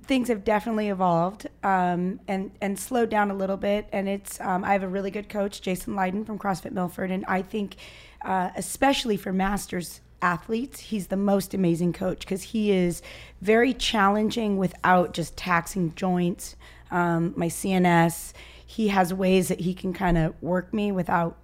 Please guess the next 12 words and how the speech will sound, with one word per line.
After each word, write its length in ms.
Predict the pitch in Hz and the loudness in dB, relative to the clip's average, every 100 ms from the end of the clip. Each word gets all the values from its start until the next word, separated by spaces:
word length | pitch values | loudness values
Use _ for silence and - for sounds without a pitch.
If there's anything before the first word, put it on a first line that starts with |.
| - - - - | -20 -20 -8 -2
working 300 | 170 175 175 | 0 0 -2
me 260 | 175 170 - - | -2 -4 -8 -4
where 160 | 180 180 | 2 2
I, 80 | 180 | 2
where 180 | 190 190 | 4 6
I'm 160 | 180 160 | 6 8
done 280 | 185 165 | 8 8
for 120 | 160 - | 4 0
two 160 | - | 0
days. 140 | 170 160 | -2 -2
'Cause 140 | 226 | 2
now, 240 | 269 262 | 6 6